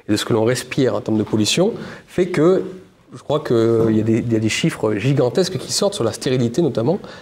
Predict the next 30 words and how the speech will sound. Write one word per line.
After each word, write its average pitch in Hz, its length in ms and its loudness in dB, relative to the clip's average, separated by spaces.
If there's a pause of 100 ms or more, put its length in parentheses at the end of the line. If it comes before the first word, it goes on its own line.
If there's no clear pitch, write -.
des 117 140 2
individus. 151 400 2 (240)
C'est-à-dire 117 180 -2
qu'en 113 100 0
fait, 185 140 0
on 127 80 2
est 113 60 2
en 110 80 2
train 127 100 -2
de 117 80 2
rendre 143 340 4
les 127 160 4
gens 160 260 2 (280)
stériles. 190 480 0 (800)
Donc, 160 320 4
et, 165 80 4
et, 143 600 4
et, - 200 0
et 151 40 2
la 147 100 4
féminisation 139 680 4
également 127 540 4
est 131 140 2
en 123 80 2
pa-, 135 180 -4
est 127 140 2
en 120 100 2
grande 147 220 2
partie 131 300 -2
liée, 175 260 4